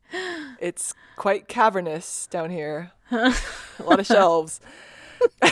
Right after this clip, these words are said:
Speaker 1: don't know
Speaker 2: If
Speaker 1: if
Speaker 2: you
Speaker 1: you
Speaker 2: know
Speaker 1: know
Speaker 2: what I
Speaker 1: what I
Speaker 2: mean.
Speaker 1: mean.
Speaker 2: <laughs> I don't actually <laughs> know what we mean. So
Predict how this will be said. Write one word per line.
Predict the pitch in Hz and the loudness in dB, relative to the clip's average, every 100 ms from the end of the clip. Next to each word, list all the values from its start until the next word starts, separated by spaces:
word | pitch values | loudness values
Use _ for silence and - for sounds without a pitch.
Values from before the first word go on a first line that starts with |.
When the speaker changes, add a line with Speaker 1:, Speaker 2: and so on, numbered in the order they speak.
| - | 0
Speaker 1:
don't | 233 247 - | -6 -6 -4
know | 285 285 - 254 - | 4 4 6 6 8
Speaker 2:
If | 247 | 8
Speaker 1:
if | 254 220 | 8 8
Speaker 2:
you | 233 | 8
Speaker 1:
you | 233 | 10
Speaker 2:
know | |
Speaker 1:
know | 233 | 10
Speaker 2:
what | 240 | 10
I | 277 | 8
Speaker 1:
what | |
I | |
Speaker 2:
mean. | 214 269 180 359 | 6 6 6 -2
Speaker 1:
mean. | 392 - - _ - - 440 _ _ - - | -4 -6 -10 _ -10 -6 -8 _ _ -14 -12
Speaker 2:
<laughs> | - 587 466 - _ _ _ _ _ _ - | -4 -2 -2 -6 _ _ _ _ _ _ 2
I | 254 | 4
don't | 262 254 202 | 6 4 4
actually | 214 220 - 196 208 | 2 0 0 -2 0
<laughs> | - | 4
know | 247 | 4
what | 247 | 6
we | 233 226 | 4 2
mean. | 220 180 - | 0 -4 -6
So | - 208 | -2 -2